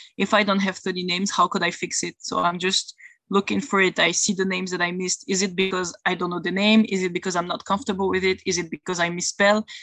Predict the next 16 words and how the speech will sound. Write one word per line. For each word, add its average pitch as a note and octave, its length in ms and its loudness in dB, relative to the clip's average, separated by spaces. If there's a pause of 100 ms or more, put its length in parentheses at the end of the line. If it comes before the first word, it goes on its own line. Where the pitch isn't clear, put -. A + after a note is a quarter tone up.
(140)
Is F#3 160 0
it E3 120 -4
because E3 260 -2
of E3 120 -2
the E3+ 100 -6
face? A3 440 2 (400)
And F#3+ 180 2
I'm F#3 140 2
just F#3+ 300 -4
trying G3+ 340 4
after F#3+ 280 -2
to, F#3 260 -6
so - 160 2
I G3 160 6
write F#3 260 2
down G#3 380 4